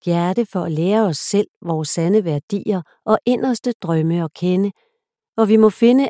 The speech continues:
alle vores skjulte skatte og forene vort livs mange modsætninger i en større helhed for at kunne træde i karakter som det menneske, vi er inderst inde.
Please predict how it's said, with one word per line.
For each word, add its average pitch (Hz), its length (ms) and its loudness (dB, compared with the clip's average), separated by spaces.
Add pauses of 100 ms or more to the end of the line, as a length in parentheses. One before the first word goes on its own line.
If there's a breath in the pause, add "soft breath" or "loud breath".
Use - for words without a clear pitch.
(120)
alle 247 280 4
vores 180 240 2
skjulte - 500 -4
skatte 190 480 -4 (340 soft breath)
og 226 120 4
forene 277 480 0
vort 180 220 0
livs 214 340 -2
mange 208 300 2
modsætninger 202 840 2 (140)
i 196 40 -2
en 170 180 0
større 208 400 0
helhed 196 520 -2 (420 soft breath)
for 220 140 4
at 220 80 2
kunne 226 100 0
træde 208 300 2
i - 20 4
karakter 190 580 -4
som 185 160 -4
det 196 160 -2
menneske, 190 540 0
vi 208 220 -4
er 175 240 -4 (240)
inderst 208 440 -4
inde. 156 300 -4